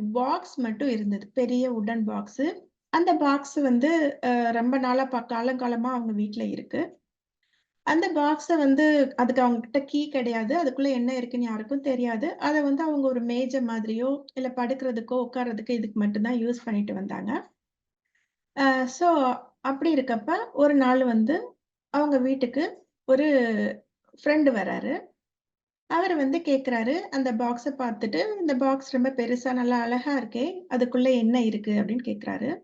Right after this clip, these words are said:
அதுக்கு பாலு சொல்றாரு, "அதுக்குள்ள என்ன இருக்குன்னு எங்களுக்கு தெரியாது. ஏன்னா, அதோட கீ எங்க கிட்ட இல்ல. அத நாங்க வந்து ஒரு மேஜை மாதிரியோ, இல்ல ஒரு, அ, ஒரு சேர் மாதிரி தான் யூஸ் பண்ணிட்டு வரோம். ஓகேவா? So, அத நாங்க வந்து திறந்து பா-,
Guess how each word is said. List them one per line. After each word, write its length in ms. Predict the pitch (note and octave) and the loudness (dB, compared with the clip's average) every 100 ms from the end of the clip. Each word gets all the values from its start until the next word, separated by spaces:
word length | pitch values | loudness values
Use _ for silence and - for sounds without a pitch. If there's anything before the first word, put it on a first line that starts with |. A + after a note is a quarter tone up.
| _ - | _ -4
அதுக்கு 240 | D4 D4 | -2 0
பாலு 280 | C4+ C4 C#4 C#4 | 2 4 4 4
சொல்றாரு, 460 | B3+ B3 A#3+ G4+ - _ _ _ _ _ _ D#4 | 2 2 0 -4 -8 _ _ _ _ _ _ 0
"அதுக்குள்ள 300 | F4+ G#4+ G#4+ | 2 2 2
என்ன 280 | D4+ E4+ E4+ | 2 4 4
இருக்குன்னு 320 | C#4 C#4+ D4 | 2 2 4
எங்களுக்கு 260 | C4 B3 | 4 2
தெரியாது. 800 | - A#3+ B3+ B3+ G#3+ C#4 G#4 - - | 0 2 4 4 4 2 0 -8 -4
ஏன்னா, 220 | B3+ C#4 C#4 B3+ A#3 G#3+ | 0 2 2 2 0 -2
அதோட 380 | A3+ B3 A#3 A3+ | 0 0 0 -2
கீ 240 | - E4+ | -4 -2
எங்க 200 | F#4 C4+ | 0 -2
கிட்ட 300 | B3 A#3+ B3 | -2 -4 -2
இல்ல. 520 | B3 A3 A#3 E4+ - - - | -2 0 -2 -2 -6 -8 0
அத 220 | D#4 D#4 | 2 2
நாங்க 260 | D4 C#4 | 2 4
வந்து 240 | C4+ C4+ D#4+ | 4 2 2
ஒரு 140 | C#4 | 2
மேஜை 400 | A#3 A#3+ B3 C4 | 0 0 -2 0
மாதிரியோ, 500 | A#3+ A#3 A3+ A3+ C4+ | 0 0 -2 -2 0
இல்ல 240 | C#4+ C4+ B3 | 0 0 -2
ஒரு, 440 | A#3 G#3+ - - - - - _ | -4 -6 -6 -10 -18 -20 -20 _
அ, 320 | B3 A#3 A3+ A3 | 0 2 2 0
ஒரு 380 | G#3+ G#3 G#3 - | 0 -2 -4 -2
சேர் 280 | D4+ D4 | 0 4
மாதிரி 280 | C#4+ B3 A#3 | 4 2 0
தான் 260 | C#4 C4+ A#3+ | 0 0 0
யூஸ் 180 | B3 - | -2 -4
பண்ணிட்டு 380 | A3 G#3 G3 | -6 -4 -4
வரோம். 180 | G3 G#3 G#3 - _ _ | -4 -6 -6 -12 _ _
ஓகேவா? 500 | A3+ G#3+ G3+ C4+ C#4 - - _ | -10 -6 -4 -4 -4 -8 -20 _
So, 180 | - D4+ | -4 0
அத 140 | C#4+ C4+ | 2 2
நாங்க 240 | C4 B3 | 2 0
வந்து 220 | A#3+ C4+ | 0 -2
திறந்து 320 | C4+ A#3+ B3 | 0 0 0
பா-, 320 | C4 A#3 G#3+ | -2 -6 -8